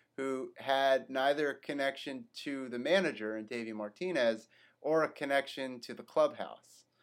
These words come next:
They just sort of brought in this guy who no one knew, when the most important aspect of a bench coach is facilitating communication.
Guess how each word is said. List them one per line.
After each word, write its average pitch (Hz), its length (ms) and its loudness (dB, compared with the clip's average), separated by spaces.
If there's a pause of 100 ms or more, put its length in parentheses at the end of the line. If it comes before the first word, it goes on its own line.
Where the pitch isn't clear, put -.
(260)
They 120 140 0
just 135 200 -6
sort 131 200 0
of 113 160 -10
brought 127 440 6
in 127 540 -2 (640)
this 127 640 2 (1080)
guy 139 560 8
who 117 140 -2
no 131 160 2
one 123 300 -2
knew, 120 440 0 (360)
when 127 180 -4
the 131 60 -4
most 156 280 -2
important 135 580 -4 (260)
aspect 139 580 -2
of 117 80 -6
a 113 80 -2
bench 143 340 0
coach 110 540 -6
is 117 460 -6
facilitating 131 760 -2
communication. 123 680 -6